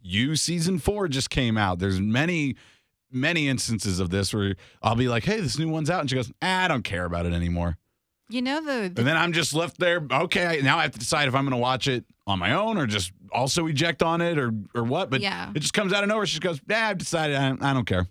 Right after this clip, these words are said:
Speaker 2: The idea of the cap-, the captain sinking with the ship is, like,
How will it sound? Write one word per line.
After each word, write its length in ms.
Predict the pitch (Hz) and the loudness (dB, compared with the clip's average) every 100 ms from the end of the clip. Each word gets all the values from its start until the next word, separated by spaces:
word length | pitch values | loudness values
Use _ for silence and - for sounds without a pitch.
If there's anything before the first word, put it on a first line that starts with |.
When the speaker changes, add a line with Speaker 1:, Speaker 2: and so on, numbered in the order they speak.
| - | -6
Speaker 2:
The 180 | 233 240 | -4 -4
idea 340 | 220 240 294 | -2 -4 -4
of 140 | 262 | -4
the 100 | 208 | -6
cap-, 440 | 196 - - - - - | -12 -6 -4 -4 -6 -14
the 120 | 190 | -14
captain 420 | - 185 - 208 | -6 -6 -6 -8
sinking 480 | 196 - 180 196 185 | -8 -8 -10 -8 -8
with 140 | 175 | -8
the 100 | - 180 | -6 -8
ship 380 | - 185 202 - _ _ _ - | -4 -4 -6 -12 _ _ _ -8
is, 200 | 196 185 | -6 -4
like, 300 | 190 185 - | -4 -6 -8